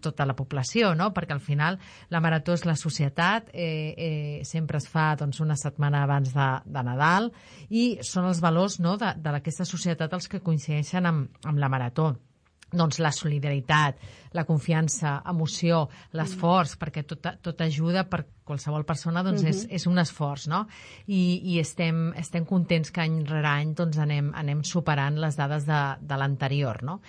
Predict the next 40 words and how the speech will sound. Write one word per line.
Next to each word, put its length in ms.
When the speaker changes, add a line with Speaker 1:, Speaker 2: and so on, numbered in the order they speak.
Speaker 2:
Mhm. 260
Speaker 1:
En 140
aquest 240
cas 420
ens 200
ocupa 340
el 80
tema 240
del, 400
del 160
càncer. 420
Ja 80
es 160
va 100
fer 360
una 200
edició 300
sobre 220
el 80
càncer 380
Speaker 2:
Mhm. 120
Speaker 1:
fa 300
unes 260
edicions 440
anteriors, 640
però, 400
mm, 480
com 220
anirem 360
veient 600
avui, 400
és 180
un 220
tema 220
que 80
ens 160
ocupa 580
i 120
ens 200
preocupa 680